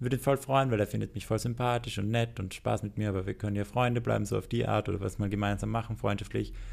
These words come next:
Und dann war mein erster Impuls, ich hab geschrieben, „Ja, passt, mach mal.“ Dann hab ich mir gedacht, „Fuck it“, hab geschrieben, „Hey du, nein, ehrlich gesagt, ich such grad keine Freunde. Ich hab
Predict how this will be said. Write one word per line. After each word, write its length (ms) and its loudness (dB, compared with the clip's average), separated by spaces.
Und 100 0
dann 120 6
war 100 4
mein 160 2
erster 280 0
Impuls, 360 0
ich 120 -8
hab 100 -8
geschrieben, 180 0
„Ja, 560 0
passt, 540 -2
mach 200 2
mal.“ 220 0
Dann 180 2
hab 60 2
ich 60 -2
mir 80 0
gedacht, 320 0
„Fuck 300 2
it“, 220 4
hab 120 -4
geschrieben, 280 -2
„Hey 180 4
du, 340 4
nein, 480 2
ehrlich 260 0
gesagt, 220 -4
ich 120 -6
such 280 -2
grad 240 -4
keine 240 0
Freunde. 420 0
Ich 140 -4
hab 200 -4